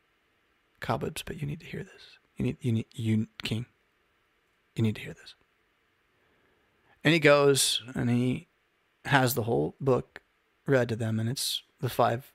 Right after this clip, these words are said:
books of Moses, the Torah, and he goes, "Oh, I can't say it, right? Bat poo, oh my goodness."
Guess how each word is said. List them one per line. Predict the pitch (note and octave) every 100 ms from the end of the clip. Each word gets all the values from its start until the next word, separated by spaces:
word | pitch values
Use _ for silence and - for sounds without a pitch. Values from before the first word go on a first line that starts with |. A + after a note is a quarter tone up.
| _
books | B2 - C#3
of | D3
Moses, | C3 A#2 B2+ C3
the | -
Torah, | - - A#2+ A#2 A2+ B2
and | B2 -
he | -
goes, | C3+ C#2 - -
"Oh, | - - - - - - - - - - - - - - - - G#4 - - - _ - -
I | -
can't | - D#3 D3+
say | - D3
it, | C#3+
right? | D3
Bat | D3 G3+ -
poo, | F#3+ A3
oh | A#3 B3+
my | -
goodness." | E3 - D#4+ F4 E4+